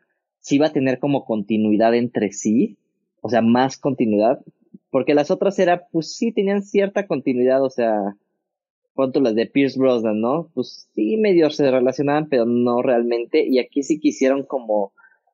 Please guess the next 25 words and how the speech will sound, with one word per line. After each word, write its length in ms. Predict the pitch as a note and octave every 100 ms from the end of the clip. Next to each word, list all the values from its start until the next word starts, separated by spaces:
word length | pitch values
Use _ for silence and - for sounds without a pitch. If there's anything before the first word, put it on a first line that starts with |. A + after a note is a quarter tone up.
| _
expandir, 720 | - - - C3+ B2+ A#2+ C#3
¿no? 180 | D3+ D#3
Como 200 | D#3 B2
que 100 | -
sí 160 | A2 B2+
tuviera 760 | - C3 C3+ C3 B2 A#2 A2 - _ _
su 320 | - - -
secuencia, 760 | - A2+ - A#2 A#2 G#2+ G2+ G2+
pero 320 | A#2 G#2+ G#2+
no 240 | A2 A2 A2
funcionó, 920 | C3 A#2+ - G#2 G2 F#2+ G#2 C#3 - -
y, 400 | G#2+ G#2 G#2+ - - - - - -
y 100 | D#3
justo 380 | - G#3+ A3 F#3
eso, 300 | G#3+ F#3+ D3
¿no? 160 | C#3+
Está 200 | F#3 F#3
bien 180 | F3 F#3
raro, 240 | E3 E3+ D3+
creo 160 | D#3
que 100 | F#3
sí, 220 | F#3+ F3+
conforme 440 | D#3+ E3+ D#3 C#3+ B2+
van 140 | C3
avanza-, 500 | D3+ D3+ A2 - B2+